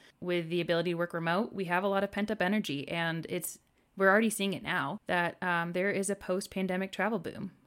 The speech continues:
Borders are opening, people are wanting to travel and experience places once again that we've been, haven't been able to experience in a while. So we feel like the time is now to be talking about this industry w-, with a sustainability lens.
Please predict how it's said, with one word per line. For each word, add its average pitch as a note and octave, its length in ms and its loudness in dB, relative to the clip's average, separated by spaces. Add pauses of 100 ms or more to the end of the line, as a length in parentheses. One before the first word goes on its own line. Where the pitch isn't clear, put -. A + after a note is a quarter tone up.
Borders F3 320 2
are F3+ 120 6
opening, G#3 400 2
people F3+ 320 -2
are F3 80 2
wanting F3 340 -2 (100)
to F3+ 100 -6
travel E3+ 420 0
and D#3 220 -4 (360)
experience F#3+ 520 0
places D#3 380 -6
once D3 200 -6
again D3+ 240 -8
that - 140 -8
we've D#3 280 -4
been, D#3 380 -4 (140)
haven't F#3 240 2
been F3+ 120 2
able E3+ 160 0
to E3 60 2
experience E3 480 -4
in E3 80 -10
a D#3+ 40 -6
while. F3 300 -2
So D#3 360 0 (360)
we A3 160 2
feel C4+ 240 4
like B3+ 140 0
the C4+ 80 0
time C4 260 4
is B3 140 6
now B3 360 4
to - 80 -8
be D3 100 -8
talking D3+ 340 -4
about C#3+ 280 -2 (100)
this E3+ 480 -2
industry F#3 560 0 (340)
w-, E3 320 -4
with F3+ 240 -2
a C#3+ 40 -2
sustainability - 680 -8
lens. - 300 -10